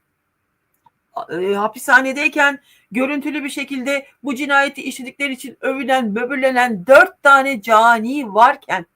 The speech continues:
olaydan sonra beraber fotoğraf çektirmiş, gülerek böyle kötü hareketler yaparak, e, el hareketleri yaparak, e, yaptıkları o iğrenç eylemden gurur duyan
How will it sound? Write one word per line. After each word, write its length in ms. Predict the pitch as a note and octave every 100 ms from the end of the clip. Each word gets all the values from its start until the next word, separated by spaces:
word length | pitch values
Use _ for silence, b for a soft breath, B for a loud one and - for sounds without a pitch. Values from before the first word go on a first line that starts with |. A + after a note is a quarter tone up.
| _ B B B _
olaydan 580 | C4 C#4+ D4 C#4+ D4 D4+
sonra 380 | D4 C4 G#3+ G3
beraber 580 | G#3+ A3+ A#3 A#3+ A#3+ A#3
fotoğraf 520 | G#3 G#3 A3 A#3 -
çektirmiş, 760 | G#3 G3+ - G#3 G#3 G#3 - _ _ _
gülerek 600 | F#3+ A#3 C4 A3+ A3 - G#3+
böyle 320 | G#3+ A3+ A3
kötü 280 | A3+ A3 D4
hareketler 540 | A#3+ A3 G#3 G#3 G#3
yaparak, 460 | G#3 B3 A#3 G#3 B B B B
e, 100 | -
el 260 | G#3 C#4 D4
hareketleri 420 | B3+ A#3 A3 A3
yaparak, 420 | G#3+ B3+ A3 G#3+ - A3
e, 360 | G3+ G3+ F#3+ - - - _ _ _
yaptıkları 760 | G3 A#3 A#3 - C4+ C#4+ D4+ C4
o 280 | A#3+ C4+ -
iğrenç 400 | A#3+ C4 C#4+ D4
eylemden 680 | - A#3 C4 B3 B3 A#3+ F#3+ -
gurur 420 | A3+ C#4 F#4 A#3
duyan 360 | A#3+ G3+ B3